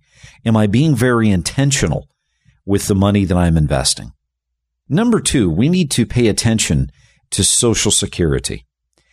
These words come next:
You know, every single month as a fiduciary is a service to, I guess, my communities, the communities in which I run my businesses,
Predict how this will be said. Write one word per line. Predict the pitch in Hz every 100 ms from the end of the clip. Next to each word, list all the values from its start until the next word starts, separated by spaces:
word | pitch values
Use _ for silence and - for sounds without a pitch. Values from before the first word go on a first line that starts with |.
| _ -
You | 123
know, | 131
every | 165 190 185
single | - 151 139 104
month | 104 110 73 - - _ _ _ _
as | 104 95
a |
fiduciary | 98 107 110 120 107 90 80
is | 71
a | 76
service | - 135 151 156 - - _ _ _ _ -
to, | 107 101 98 92 87 _ _ _ _ _
I | -
guess, | 82 104 113 - - _
my | 95 92
communities, | 92 - 92 87 98 107 170 208 - - -
the | 92
communities | 98 101 123 113 98 98
in | 90
which | 90 87 - _ _ -
I | 95
run | 101 101 95
my | 87 101
businesses, | 101 101 104 104 - 175